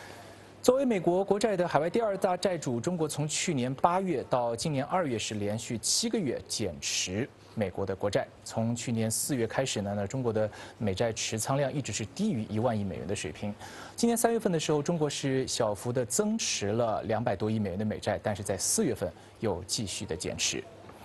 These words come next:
另一方面，英国是减持了一百四十一亿美元的美国国债到六千六百六十六亿美元，那持仓，持债的规模呢是位列第三。同时，美国财政部的报告也显示，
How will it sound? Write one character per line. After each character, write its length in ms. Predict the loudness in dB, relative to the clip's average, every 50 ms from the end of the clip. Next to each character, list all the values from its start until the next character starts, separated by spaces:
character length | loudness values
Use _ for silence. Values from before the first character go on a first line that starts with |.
| -14 -14 -14 -14 -16 -16 -18 -20 -6 0
另 100 | 2 4
一 60 | 4
方 120 | 4 4 4
面， 280 | 4 2 2 2 0 2
英 240 | 2 2 2 2 2
国 240 | 2 2 2 4
是 340 | 2 0 0 2 2 2 2 0
减 200 | 0 0 0 0
持 240 | 0 0 0 0 2
了 80 | 0 0
一 100 | 0 0
百 260 | 0 2 2 0 0
四 200 | -2 -2 -4 -4
十 160 | -4 -4 -4 -4
一 180 | -2 -2 0
亿 20 | 0
美 160 | 2 0 0 0
元 280 | 2 2 2 2 0 -2 -6 -4
的 140 | 0 0 2
美 160 | 2 0 0
国 100 | 0 0
国 160 | 2 2 2 2
债 220 | 2 0 0 0 0 0
到 260 | 2 2 2 2 0 -2
六 240 | 0 0 0 0
千 200 | 0 0 0 0
六 120 | 2 2 2
百 100 | 2 0
六 160 | 0 0 -2
十 100 | -2 0
六 140 | 0 0 0
亿 80 | 0
美 140 | 0 0 0
元， 260 | 0 0 0 0 0 0
那 160 | -2 -2 -2
持 300 | -2 -2 -4 -2 -4 -4
仓， 320 | -4 -4 -4 -4 -4 -4 -4 -4
持 200 | -2 -2 0 0
债 220 | 2 0 0 2
的 100 | 0 -2
规 200 | 0 0 0 2
模 160 | 2 2 0
呢 120 | 0 0 -2
是 200 | -2 -2 -2 -2
位 200 | 0 0 0 0
列 140 | 0 -2
第 160 | -2 -2 -2 0
三。 340 | 0 2 2 2 2 0 -2 -6 -12 -18 -16 -16 -14 -14 -14 -14 -4 0
同 140 | 2 2
时， 240 | 4 4 2 2 2
美 160 | 2 2 2
国 100 | 2 0
财 160 | 0 2 2 2
政 140 | 2 2
部 80 | 2 2
的 80 | 2 4
报 160 | 4 2 4
告 100 | 2 2
也 120 | 2 0
显 200 | -2 -2 -2 -2
示， 240 | -2 -2 -2 -2 -4